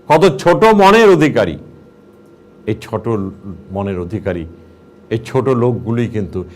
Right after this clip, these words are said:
এই কোম্পানিগুলোকে ধ্বংস করে দেয়। কারণ তারা জানে না কে কোথায় যাচ্ছে, কি করছে। কিন্তু তার ওই মোল্লা দোপেজি করে সে মালিকের কাছে একটু ভালো হতে চায়। "আমি তোমাকে ইনফরমেশন দিয়েছি।"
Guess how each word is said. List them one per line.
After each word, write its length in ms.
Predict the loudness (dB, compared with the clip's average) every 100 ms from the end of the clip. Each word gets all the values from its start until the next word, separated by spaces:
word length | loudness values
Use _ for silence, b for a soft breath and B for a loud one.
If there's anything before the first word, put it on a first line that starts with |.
| B B
এই 80 |
কোম্পানিগুলোকে 800 | -10 -6 -6 -6 -10 -10 -12 -14 -16
ধ্বংস 320 | -16 -18 -18 -20 -20
করে 160 | -20 -18
দেয়। 160 | -20 -20 -20 _ _ _ _ _ _ _ _ _ _
কারণ 280 | -2 0 0
তারা 200 | -4 -6
জানে 300 | -8 -10 -8
না 200 | -8 -10 -16 -20 -20 _ _ _ _ _ _ _ -4
কে 140 | -2
কোথায় 400 | -2 -6 -4 -6
যাচ্ছে, 400 | -6 -12 -12 -18 -16
কি 80 | -18 -18
করছে। 500 | -20 -16 -12 -12 -14 -20 -20 b b b _
কিন্তু 200 | -2 0
তার 240 | 4 4
ওই 120 | 4 2
মোল্লা 360 | 0 2 2
দোপেজি 500 | 2 0 -2 -2 -2
করে 380 | 0 0 0 -4 -10 B B B
সে 180 | -6 -4
মালিকের 560 | 0 -2 -2 -4 -6 -6
কাছে 280 | -10 -8
একটু 180 | -12 -10 -14 -12
ভালো 220 | -12 -10
হতে 260 | -12 -14
চায়। 320 | -16 -14 -16 -18 -20 _ b b b
"আমি 200 | -12 -10
তোমাকে 380 | -8 -8 -8 -8
ইনফরমেশন 680 | -10 -10 -16 -16 -14 -10 -10
দিয়েছি।" 500 | -10 -14 -16 -20 -20